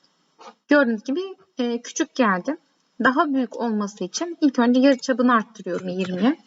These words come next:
Daha uzun olması için de y'yi arttırıyorum. Uzunluk y ile ifade ediliyor. Otuz. Oynatma simgesine bastım. Gördüğünüz gibi daha büyük ve daha uzun bir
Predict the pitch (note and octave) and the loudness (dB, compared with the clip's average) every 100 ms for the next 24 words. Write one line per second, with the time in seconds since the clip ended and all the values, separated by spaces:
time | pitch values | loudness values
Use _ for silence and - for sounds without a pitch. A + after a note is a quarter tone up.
0 | _ _ _ _ - - _ _ C4 C4 | _ _ _ _ -20 -20 _ _ -2 0
1 | F4 C4+ C4 A3+ G#3+ G3+ G3+ - B3 E4+ | 0 2 2 2 0 -2 -8 0 2 6
2 | B3 C4 B3+ B3 G#3 G3 - F3+ F3+ G#3+ | 6 8 6 4 0 -6 -12 -8 -8 -4
3 | C4+ A#3 A#3+ E4+ F#4+ - _ A3 C#4 B3+ | -2 2 4 4 0 -16 _ 2 4 4
4 | G#3 F3+ F3 - F#3 F3+ E3+ F3 G3 B3+ | 0 -8 -8 -10 -8 -6 -6 -4 0 0
5 | C4 A3 - C#4+ - - - _ _ - | 0 -4 -4 -8 -8 -14 -14 _ _ -20
6 | - _ _ - - _ - _ _ B3 | -20 _ _ -20 -20 _ -20 _ _ 2
7 | B3+ B3 A#3+ A3+ - F#3+ F3 G#3+ G#3+ C4 | 4 2 0 -6 -6 -10 -6 -4 0 2
8 | C4 - C4+ C4+ C#4 - A#3+ C4+ B3+ A#3 | 0 -2 -2 -2 -4 -8 2 4 4 2
9 | G#3 G3 F#3+ A#3+ C#4 G#3+ C4 - C4+ B3 | -2 -4 0 2 0 0 -2 0 0 2
10 | B3 C4+ A3+ G#3 C4+ B3+ E4+ | 0 -2 -4 0 2 2 0